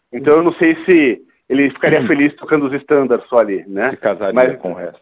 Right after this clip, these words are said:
Speaker 1: É, exatamente. Sim, mas eu ficaria também entre o Man-, o Monk e o Bud Powell ali, né?
Speaker 2: Uhum.
Speaker 1: E no baixo, puta, no baixo também é uma briga de foice ali, porque tem tanto o Oscar Pettiford,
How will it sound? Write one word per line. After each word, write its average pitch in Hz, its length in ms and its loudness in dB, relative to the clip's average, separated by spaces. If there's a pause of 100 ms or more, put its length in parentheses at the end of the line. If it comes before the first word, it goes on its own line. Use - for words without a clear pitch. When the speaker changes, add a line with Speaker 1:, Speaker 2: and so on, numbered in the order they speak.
Speaker 1:
É, 160 320 4
exatamente. 147 680 0
Sim, - 100 -8
mas 151 140 0
eu 165 60 -2
ficaria 190 240 0
também 185 240 2
entre 175 160 0
o 165 60 4
Man-, 151 200 2
o 156 100 -2
Monk 147 300 0
e 170 40 4
o 156 40 0
Bud 156 240 0
Powell 110 520 0
ali, 98 300 -4 (340)
né? 110 220 -4
Speaker 2:
Uhum. 101 340 -10 (180)
Speaker 1:
E 320 100 4
no 302 140 4
baixo, 202 520 0
puta, 311 420 -8
no 123 80 -4
baixo 139 200 0
também 302 160 -2
é 302 40 4
uma 208 40 2
briga 160 320 -2
de 170 100 -8
foice 156 460 0
ali, 147 100 0
porque 170 140 -12
tem 165 160 -6
tanto 190 300 -4
o 135 300 -2
Oscar 156 280 2
Pettiford, 139 640 0